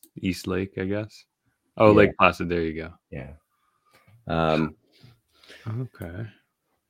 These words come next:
Speaker 2: Yeah, lakes everywhere. Lakes everywhere.
Speaker 1: How,
Speaker 2: But,
Speaker 1: how,
Speaker 2: um,
Speaker 1: I don't know how they get anybody to swim in that lake after that movie, uh, about the big alligator.
Speaker 2: <laughs> Right? Yeah, I know.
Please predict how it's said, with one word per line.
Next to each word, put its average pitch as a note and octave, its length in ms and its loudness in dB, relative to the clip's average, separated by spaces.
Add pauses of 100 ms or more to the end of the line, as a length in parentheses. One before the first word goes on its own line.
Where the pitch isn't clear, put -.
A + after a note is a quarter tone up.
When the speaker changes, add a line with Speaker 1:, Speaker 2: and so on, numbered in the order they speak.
Speaker 2:
Yeah, F2 160 6
lakes G2 340 6
everywhere. C#2 640 2
Lakes E2+ 300 -10
everywhere. D2+ 440 -6 (200)
Speaker 1:
How, D3+ 160 4
Speaker 2:
But, F#2+ 160 6
Speaker 1:
how, D3 240 6
Speaker 2:
um, - 160 0
Speaker 1:
I C#3 80 0
don't E3 100 6
know G#2 120 6
how C3 280 6
they A#2 160 6
get G#2+ 160 8
anybody G#2 480 4
to F2+ 80 0
swim G#2 260 -2
in F#2+ 60 0
that F2+ 160 -2
lake F#2+ 240 -2
after F2+ 460 -4
that F2+ 240 -2
movie, F2+ 640 -6
uh, F2 340 -8
about F2+ 280 -6
the F2 60 -12
big F2 220 -4
alligator. E2 560 -4 (220)
Speaker 2:
<laughs> C#3 120 2
Right? B2+ 580 2
Yeah, D#2 300 0 (180)
I D#2+ 60 -6
know. D#2 240 -4